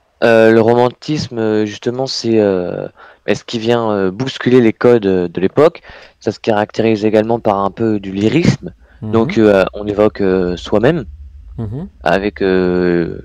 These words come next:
Speaker 1: première personne du singulier je. Et, euh, dans le, dans le contexte du roman, ça se traduit aussi par, euh,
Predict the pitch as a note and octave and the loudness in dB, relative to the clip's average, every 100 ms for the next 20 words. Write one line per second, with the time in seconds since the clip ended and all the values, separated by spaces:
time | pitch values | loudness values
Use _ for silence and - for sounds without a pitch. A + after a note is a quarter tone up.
0 | - G#2+ G2 G2 - G2+ - G2+ F#2+ G2+ | -6 -4 -2 -4 -4 -10 -6 -6 -4 -2
1 | G2 G#2 D3 F3+ _ _ _ _ _ _ | 0 4 4 2 _ _ _ _ _ _
2 | - A#2+ B2 A2+ G#2 G2+ F#2+ F#2+ E2+ - | -2 2 6 6 6 4 2 2 -2 -6
3 | - G2+ A2 A2 G2+ F#2+ F#2 F2+ F2+ _ | -16 -6 -2 0 0 -4 -6 -12 -18 _
4 | - _ _ - A2 - A2+ B2 A2 A#2+ | -20 _ _ -4 -2 -2 -2 -2 -2 -2
5 | G#2 G#2+ A2+ A#2+ C3 - G2 - G2+ - | 0 2 2 2 0 -2 -4 -4 -6 -2
6 | G#2 G#2 G#2 - A2+ G#2+ F#2+ F#2 F#2 F2+ | -2 -2 -4 -6 -4 -2 0 -2 -2 -4